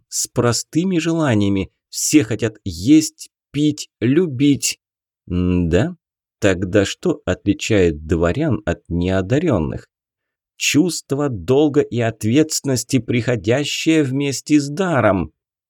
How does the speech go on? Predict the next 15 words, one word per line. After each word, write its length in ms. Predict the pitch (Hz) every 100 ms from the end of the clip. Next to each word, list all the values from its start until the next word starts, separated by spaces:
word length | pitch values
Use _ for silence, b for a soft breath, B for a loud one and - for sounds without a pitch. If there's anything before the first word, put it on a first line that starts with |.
| _ -
Ката 360 | 151 139 143
хмыкнул. 680 | 127 - 110 107 - 110 107 _ _ _ _ -
«Не 260 | 156 180
ты 200 | 180 -
ли 140 | 214 156
только 420 | 151 185 147 -
что 260 | 104 - 127
говорил, 680 | 98 117 104 101 131 180
что 320 | 117 - - 139
люди 300 | 147 117 139
одинаковы, 840 | 135 165 196 165 - 85 60 82
что 360 | - - - -
одаренные, 960 | 120 98 101 90 92 117 117 135 147 120
что 320 | - - 107
нет?» 460 | 92 107 139 -